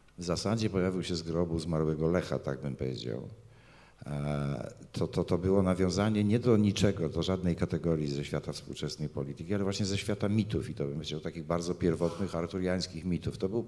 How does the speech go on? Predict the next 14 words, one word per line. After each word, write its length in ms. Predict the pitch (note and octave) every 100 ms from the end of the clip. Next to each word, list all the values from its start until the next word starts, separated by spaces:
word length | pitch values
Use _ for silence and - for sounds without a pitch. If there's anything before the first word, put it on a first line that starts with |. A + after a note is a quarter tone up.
| -
mianowicie 540 | F#2 F#2 D2+ C#2+ F2+
prawowity 500 | - F2+ E2+ F2+ F2+
władca, 600 | D#2+ C#2+ - - E2 - - - - - - -
który 380 | - G2+ G2+ A2
powrócił 640 | G#2+ A2 G2 F#2+ - G#2+
na 160 | G2+ F#2
swój 520 | F#2 - F#2+ G2+ G#2
tron 480 | - G#2 F2 D#2+ F#2
zagarniony 720 | F2 F#2 F#2+ F2 E2 D#2+ F2+
przez, 560 | - F#2 F#2 F#2 - -
e, 180 | F#2
zagarnięty 600 | F#2 F#2 F2+ E2 C#2+ D2+
przez, 560 | F#2 - F#2 F#2+ - G2+
e, 200 | G2+ G2+